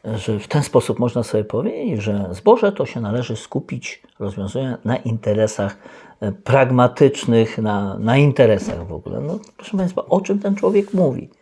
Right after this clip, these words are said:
To jest bardzo poważny konflikt gospodarczy, który faktycznie jest do rozwiązania, ale biorąc pod uwagę,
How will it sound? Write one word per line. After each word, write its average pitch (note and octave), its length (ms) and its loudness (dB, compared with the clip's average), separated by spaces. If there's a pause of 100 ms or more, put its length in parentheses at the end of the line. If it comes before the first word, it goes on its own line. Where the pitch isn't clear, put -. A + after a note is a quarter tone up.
(400)
To G#2+ 100 -6
jest G#2 120 -6
bardzo A2 380 2
poważny G2+ 500 -4
konflikt G2+ 460 -6
gospodarczy, - 800 -8 (680)
który A2 280 -2
faktycznie - 880 -4 (180)
jest G#2+ 260 0
do G#2+ 120 2
rozwiązania, F#2 800 -4
ale F#2+ 160 -2
biorąc E3+ 400 0
pod C#3 220 -10
uwagę, E2+ 480 -4